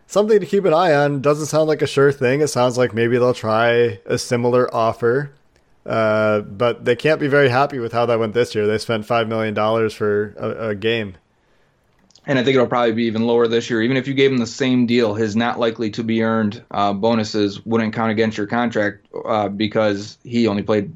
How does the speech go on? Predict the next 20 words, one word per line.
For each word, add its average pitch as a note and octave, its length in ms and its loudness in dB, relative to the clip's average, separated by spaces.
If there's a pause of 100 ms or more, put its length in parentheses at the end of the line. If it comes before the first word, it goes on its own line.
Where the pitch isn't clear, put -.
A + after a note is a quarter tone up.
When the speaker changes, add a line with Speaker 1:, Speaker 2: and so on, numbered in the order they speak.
(120)
Speaker 2:
five G#2 500 -4
games, C3+ 380 0
it A#2 80 0
was, C3+ 240 2
I C3 80 0
believe. C#3 280 2
So, A2 360 0 (220)
um, G#2 380 0
that A2+ 440 0
number A#2+ 320 0
could A#2 160 -4
even A2 240 0
be A2 80 2
even G#2 180 0
lower, G#2 300 2
even A#2 300 -2
on G2 100 -2
the F#2+ 80 -6
same F#2+ 260 -4
deal. F#2 260 -4